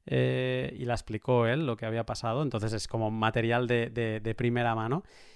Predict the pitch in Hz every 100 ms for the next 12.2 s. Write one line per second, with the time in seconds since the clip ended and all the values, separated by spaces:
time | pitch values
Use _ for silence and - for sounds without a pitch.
0 | - 123 131 156 - 190 190 185 143 _
1 | 151 143 139 - 143 151 208 226 208 196
2 | 165 139 127 131 151 139 180 226 - 135
3 | 123 123 120 120 123 139 185 190 165 185
4 | 156 139 127 120 120 120 127 - 135 143
5 | 156 143 135 131 127 113 123 - 131 -
6 | _ - - _ 113 113 113 113 110 113
7 | 123 123 147 151 139 127 147 147 143 131
8 | - 127 127 120 131 127 127 131 135 139
9 | 156 139 127 113 127 131 135 127 123 123
10 | 123 - 127 131 123 120 123 135 131 127
11 | - 127 127 120 117 113 117 117 113 110
12 | 127 147